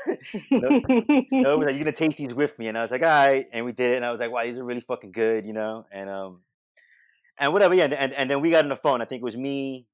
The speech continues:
Speaker 1: you, Nikki, and Max, and, and it was kinda
Speaker 2: Mm-hmm.
Speaker 1: just, like, you know, telling you who, who I was and P M Spirits was, and then you guys telling me what you guys were doing, and, um, and the question for me was, you know, um, import or distro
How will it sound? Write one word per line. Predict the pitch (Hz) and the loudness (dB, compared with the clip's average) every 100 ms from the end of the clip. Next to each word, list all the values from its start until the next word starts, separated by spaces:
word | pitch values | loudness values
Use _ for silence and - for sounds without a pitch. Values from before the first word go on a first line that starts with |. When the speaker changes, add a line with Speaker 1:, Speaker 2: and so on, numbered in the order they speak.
| _ _ 113 | _ _ -14
Speaker 1:
you, | 120 127 | -10 -6
Nikki, | 127 127 123 123 | -6 -6 -6 -6
and | 120 107 | -8 -6
Max, | 117 110 90 - - - - _ _ _ _ _ _ _ 107 | -2 -2 -4 -8 -20 -20 -20 _ _ _ _ _ _ _ -14
and, | 104 101 101 101 - - | -10 -10 -12 -16 -20 -16
and | 107 | -12
it | 107 | -10
was | 107 | -8
kinda | 160 113 | -6 -6
Speaker 2:
Mm-hmm. | 110 | -6
Speaker 1:
just, | 104 113 | -8 -6
like, | 110 - | -6 -6
you | 107 | -10
know, | 107 | -10
telling | - 117 117 | -6 -4 -4
you | 110 | -6
who, | 117 120 117 117 107 | -6 -6 -6 -10 -12
who | 113 110 110 104 - | -10 -10 -10 -12 -4
I | 113 110 | -2 -2
was | 113 110 104 | -2 -2 -4
and | 101 | -10
P | 123 | -12
M | 110 | -12
Spirits | - 107 104 107 | -10 -12 -10 -6
was, | 104 104 104 104 _ 101 | -4 -4 -6 -12 _ -18
and | 95 | -16
then | 98 | -16
you | 98 | -14
guys | 104 104 - | -12 -12 -12
telling | 101 101 | -14 -14
me | |
what | 95 92 | -14 -14
you | 107 | -12
guys | 104 104 | -8 -8
were | 98 | -10
doing, | 95 98 98 98 104 _ _ _ _ _ _ _ _ | -12 -10 -10 -14 -18 _ _ _ _ _ _ _ _
and, | 107 104 104 | -10 -6 -4
um, | 104 101 98 101 _ _ _ _ _ _ 107 | -6 -8 -12 -20 _ _ _ _ _ _ -8
and | 107 | -4
the | 107 | -2
question | 135 120 120 | 0 0 -4
for | 107 120 | -10 -8
me | 123 | -4
was, | 113 113 101 - | -2 -4 -4 -10
you | |
know, | 110 104 - | -10 -10 -10
um, | 110 107 107 - _ _ _ _ _ - | -10 -10 -14 -20 _ _ _ _ _ -8
import | 123 113 139 135 | -8 -2 2 2
or | 127 | 2
distro | 160 156 - 110 95 | 0 -2 -2 0 -2